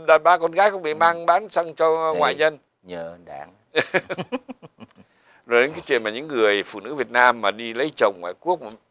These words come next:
Speaker 1: mà không có một cái, không có một cái, đại khái là không có một cái tương lai gì cả. Không thấy là mình nhìn thấy
Speaker 2: Nhiều
Speaker 1: là
Speaker 2: người
Speaker 1: mình
Speaker 2: đã
Speaker 1: biết là
Speaker 2: bỏ,
Speaker 1: làm sao mà có
Speaker 2: bỏ
Speaker 1: hạnh phúc
Speaker 2: mạng
Speaker 1: được,
Speaker 2: xứ người
Speaker 1: ờ,
Speaker 2: đó.
Speaker 1: tương lai. Thì thưa quý vị, cái bài báo như thế này. Lấy chồng ngoại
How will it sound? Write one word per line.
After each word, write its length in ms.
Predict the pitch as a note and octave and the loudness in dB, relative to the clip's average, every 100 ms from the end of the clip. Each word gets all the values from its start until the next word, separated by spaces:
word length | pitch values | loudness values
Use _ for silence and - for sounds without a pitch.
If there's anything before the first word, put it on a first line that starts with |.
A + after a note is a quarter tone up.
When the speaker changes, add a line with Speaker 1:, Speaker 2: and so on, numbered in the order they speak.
| _ | _
Speaker 1:
mà 160 | A2+ | -4
không 240 | G#2 - A3 | -2 -2 -4
có 60 | |
một 140 | A#3 - | -4 -4
cái, 180 | G3 G3+ - | -4 -4 -8
không 140 | G#3 | -6
có 80 | A#3 | -6
một 120 | A#2+ - | -6 -8
cái, 200 | G3+ A3 D#3+ | -6 -8 -6
đại 120 | C#3 A2+ | -2 0
khái 180 | C3+ F3 | 0 -2
là 80 | A#2+ | -2
không 220 | F3 F3 | -6 -8
có 140 | G#3 | -8
một 200 | G3 A2+ - - | -6 -8 -8 -4
cái 460 | D3 A3 A3 G3+ F#3 E3 _ - _ | -4 -2 -6 -12 -16 -20 _ -20 _
tương 220 | G3+ F#3 | -10 -2
lai 220 | F3+ D#3 C#3+ | 2 2 0
gì 100 | A2 - | -10 -6
cả. 260 | F#2 G2+ G#2 - - | -4 -4 -6 -20 -20
Không 160 | - A3+ | -14 -2
thấy 120 | C4 | 2
là 120 | G#3 E3+ - | 2 2 -4
mình 260 | D#3+ C#3 | -10 -8
nhìn 220 | C#3+ C#3 | -8 -8
thấy 120 | C3 A3 | -2 0
Speaker 2:
Nhiều 80 | |
Speaker 1:
là 60 | F3+ | 0
Speaker 2:
người 100 | A2 | 0
Speaker 1:
mình 80 | A2 | 4
Speaker 2:
đã 40 | |
Speaker 1:
biết 60 | A3+ | 6
là 80 | E3 | 8
Speaker 2:
bỏ, 40 | |
Speaker 1:
làm 100 | D3 | 6
sao 160 | C3+ G#3 | 6 6
mà 80 | D#3+ | 6
có 80 | F#3+ | 2
Speaker 2:
bỏ 20 | |
Speaker 1:
hạnh 80 | F#3 | 4
phúc 80 | A#2 | 4
Speaker 2:
mạng 160 | B2 F#2+ | 0 0
Speaker 1:
được, 100 | B2+ C3+ | 0 0
Speaker 2:
xứ 40 | |
người 200 | B2 G#2 | -4 -2
Speaker 1:
ờ, 120 | C3 | 0
Speaker 2:
đó. 60 | B2+ | 0
Speaker 1:
tương 140 | C#3+ C#3 | -4 -8
lai. 100 | C3 A2 _ _ _ _ A#2 | -12 _ _ _ _ _ -18
Thì 60 | |
thưa 140 | G#2 C#3 | -14 -12
quý 120 | D#3+ | -8
vị, 140 | B2+ G#2+ | -8 -6
cái 60 | |
bài 120 | C#3+ G2+ | -4 0
báo 180 | G2+ C#3+ | 0 -2
như 60 | |
thế 120 | B2+ C#3 | -6 -10
này. 220 | G#2 E2 _ _ _ _ _ _ _ _ _ _ _ _ _ _ | -10 -12 _ _ _ _ _ _ _ _ _ _ _ _ _ _
Lấy 220 | A#2+ F3 - | 2 2 4
chồng 260 | C3+ G#2+ | 2 2
ngoại 160 | G2+ G#2+ | 0 -2